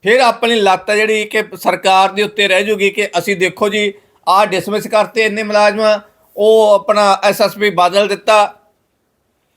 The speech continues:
ਪਰ ਜਿਸ ਤਰ੍ਹਾਂ ਸੰਘਰਸ਼ ਪਰਿਵਾਰ ਲੜ ਰਿਹਾ ਸੀ ਤੇ ਪਰ ਉਹ ਸੰਘਰਸ਼ ਜਿਹੜਾ ਅੱਜ ਤੱਕ ਉਹਨਾਂ ਨੇ ਲੜਿਆ,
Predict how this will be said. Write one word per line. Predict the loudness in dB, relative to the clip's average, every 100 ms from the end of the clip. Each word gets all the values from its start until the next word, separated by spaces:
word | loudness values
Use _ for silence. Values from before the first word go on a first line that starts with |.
| _ _ _ -2
ਪਰ | 0 0
ਜਿਸ | -2 -2
ਤਰ੍ਹਾਂ | 2 4 2
ਸੰਘਰਸ਼ | 0 -2 0 0 0 2 2 2
ਪਰਿਵਾਰ | -2 0 2 2
ਲੜ | 0 0
ਰਿਹਾ | 2 0
ਸੀ | 2 -2 -2 -8 _ _ _ _ _ _ _ _ _ _ _ _
ਤੇ | -2
ਪਰ | 0 2 2 0 0
ਉਹ | 2 2
ਸੰਘਰਸ਼ | 0 0 2 2 0
ਜਿਹੜਾ | -2 2 2 2 2 -2
ਅੱਜ | -2 -6
ਤੱਕ | -6 -4
ਉਹਨਾਂ | -2 -2
ਨੇ |
ਲੜਿਆ, | 0 2 2 2 0